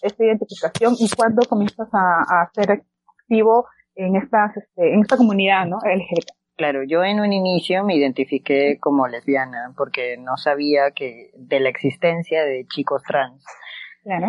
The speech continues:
Speaker 2: Entonces, hasta mi adolescencia y hasta mis veintitrés años, pensé que era
Speaker 1: Ujú.
Speaker 2: lesbiana porque asociaba lo trans a que las personas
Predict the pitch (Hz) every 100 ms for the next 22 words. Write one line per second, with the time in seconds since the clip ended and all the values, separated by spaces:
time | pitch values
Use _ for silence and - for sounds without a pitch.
0 | 262 135 156 151 147 - 160 156 - -
1 | 139 - 139 135 131 135 135 - 175 180
2 | - 170 165 160 151 131 - 131 123 131
3 | 131 131 - 151 151 160 147 147 160 190
4 | - - - _ _ 147 139 180 170 165
5 | 156 170 143 143 139 127 131 165 _ -
6 | 135 - 131 127 123 - _ _ - -
7 | 147 - 160 165 170 143 - 147 156 185
8 | - _ _ 135 135 - 131 131 131 131
9 | 123 - 135 135 127 _ 127 - 170 160
10 | 151 156 160 -